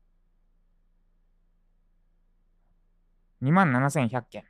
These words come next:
Googleで月間二万七千件検索されてます。で、この検索ボリュームが結構、なんだろう、世の需要と一致してるって言えます。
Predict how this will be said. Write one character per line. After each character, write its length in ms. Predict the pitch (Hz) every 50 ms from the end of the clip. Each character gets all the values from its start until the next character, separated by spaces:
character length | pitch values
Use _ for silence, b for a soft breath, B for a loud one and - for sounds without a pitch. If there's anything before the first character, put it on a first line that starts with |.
| _ _ _ _ _ _ _ _ _ _ _ _ _ _ _ _ _ _ _ _ _ _ _ _ _ _ _ _ _ _ _ _ _ _ _ _ _ _ _ _ _ _ _ _ _ _ _ _ _ _ _ _ _ _ _ _ _ _ _ _ _ _ _ _ _ _
Google 340 | 156 156 156 147 156 151 151
で 300 | 147 175 143 107 - - _ _ _ _ - 214 - - _ _
月 180 | - 139 135 - -
間 260 | - 165 160 151 139
二 80 | 135
万 220 | 143 165 175 139 117
七 180 | 120 123 120
千 180 | - 127 123 117
件 300 | - 123 113 113 113 - - _ _ _ _ _ - -
検 180 | 123 120 113
索 160 | 123 107 -
さ 80 | - 110
れ 80 | 107 -
て 80 | -
ま 100 | 101 101 -
す。 240 | - - - - _ b b b b b b b - - -
で、 100 | 175 165
こ 140 | - 185 202
の 80 | 208
検 200 | - - 220 240
索 220 | 226 277 247 247 220
ボ 140 | 226 240
リ 80 | 214 170
ュ 20 |
ー 20 | 120
ム 120 | 113 113
が 140 | 127 113 110
結 200 | - - 165 - -
構、 280 | - 113 107 101 95 - - -
な 80 | 123 117
ん 20 |
だ 80 | 101 101
ろ 140 | 101 98 -
う、 80 | _ _ _ _ _ _ _ _ _ -
世 140 | 165 170
の 180 | 135 107 - - _ _ - _ _ _ _ - - 120
需 140 | 123 131
要 180 | 139 151 147 135
と 300 | - - 120 - - - - _ _ _ - -
一 240 | 139 139 - - 147
致 20 | 139
し 100 | - -
て 120 | - 135
る 60 | 139
っ 20 | 135
て 280 | - - - 110 95 92
言 120 | 95 113
え 40 | 110
ま 100 | 113 117
す。 240 | 113 - - -